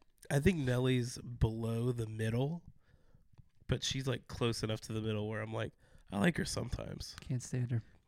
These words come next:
Speaker 1: I like her when she's friends with Pam. That's
Speaker 2: There you
Speaker 1: about it.
Speaker 2: go.
Speaker 1: That's why you don't like her.
Speaker 2: Exactly.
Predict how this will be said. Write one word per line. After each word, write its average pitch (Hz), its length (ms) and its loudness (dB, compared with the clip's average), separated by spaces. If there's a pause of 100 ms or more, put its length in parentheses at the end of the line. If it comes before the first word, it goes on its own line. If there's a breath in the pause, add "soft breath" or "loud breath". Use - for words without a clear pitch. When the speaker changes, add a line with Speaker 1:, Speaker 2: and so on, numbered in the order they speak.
(160)
Speaker 1:
I - 60 -2
like 156 200 0
her 175 80 6
when 165 140 6
she's - 240 4
friends 120 260 4
with - 160 -4
Pam. - 400 -4 (880)
That's 123 140 -4
Speaker 2:
There 135 100 4
you 131 60 4
Speaker 1:
about - 0 -
it. 139 80 2 (180)
Speaker 2:
go. 139 40 -2 (340 soft breath)
Speaker 1:
That's 156 180 8
why 147 140 12
you 135 180 10
don't 120 180 6
like - 120 0
her. - 60 2
Speaker 2:
Exactly. 170 520 6